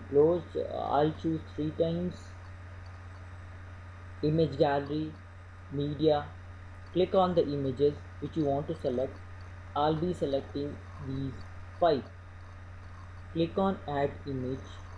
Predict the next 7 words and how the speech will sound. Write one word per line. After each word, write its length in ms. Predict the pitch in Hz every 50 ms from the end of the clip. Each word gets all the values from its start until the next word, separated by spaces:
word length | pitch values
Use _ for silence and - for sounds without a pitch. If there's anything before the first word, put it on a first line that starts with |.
| - - - - - - - - - - - - - - - - - - - - - - - - - - - - - - - - - - - - - - - - - - - - - - - - - - - - - - - - - - - - - - - - - - -
The 80 | 170
size 340 | 165 - 185 175 185 190 165
will 140 | 180 175 160
be 240 | - 160 160 165 170 - - - - - - - - - - - - - 156
nine 300 | 160 156 160 170 180 180
hundred 400 | 175 180 165 151 147 151 147 - - - - - - - - - - - - - - - - - - - - - - - - - - - - - - - - - - - - - - - - - - - - - - - - - - - -
cross 300 | 147 147 139 139 143